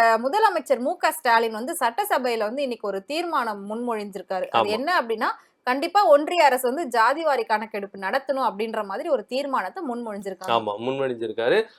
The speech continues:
Speaker 2: அந்த தீர்மானம் நிறைவேற்றப்பட்டிருக்கு. என்ன
Speaker 1: ம்.
Speaker 2: அப்படின்னா, ஜாதிவாரி கணக்கெடுப்பு வந்து
Speaker 1: ஆமா.
Speaker 2: மத்திய அரசு நடத்தணும்
Speaker 1: ம்.
Speaker 2: அப்படின்னு சொல்லியிருக்காரு.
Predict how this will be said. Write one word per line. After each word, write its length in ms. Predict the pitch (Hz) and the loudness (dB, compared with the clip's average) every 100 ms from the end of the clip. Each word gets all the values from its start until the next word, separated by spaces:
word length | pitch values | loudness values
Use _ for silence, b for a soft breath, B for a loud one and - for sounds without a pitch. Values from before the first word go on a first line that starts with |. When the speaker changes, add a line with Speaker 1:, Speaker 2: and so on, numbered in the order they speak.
| b | b
Speaker 2:
அந்த 200 | 135 143 | 2 4
தீர்மானம் 500 | 170 185 160 170 135 | 4 4 4 2 2
நிறைவேற்றப்பட்டிருக்கு. 880 | 131 151 143 151 123 110 101 98 101 | 4 4 4 0 0 -2 -6 -6 -2
என்ன 260 | 135 180 | 0 2
Speaker 1:
ம். 40 | 156 | 0
Speaker 2:
அப்படின்னா, 380 | 120 117 180 - - | 0 0 0 2 6
ஜாதிவாரி 540 | 175 240 233 208 175 - | 6 8 8 8 8 4
கணக்கெடுப்பு 520 | 143 135 120 117 123 | 0 0 -4 -2 0
வந்து 80 | 147 | 0
Speaker 1:
ஆமா. 40 | |
Speaker 2:
மத்திய 260 | 123 - - | 0 2 0
அரசு 180 | - | -2
நடத்தணும் 300 | 107 107 104 | -4 -4 -4
Speaker 1:
ம். 0 | |
Speaker 2:
அப்படின்னு 260 | 104 98 107 104 | -6 -6 -10 -10
சொல்லியிருக்காரு. 300 | 95 95 | -10 -8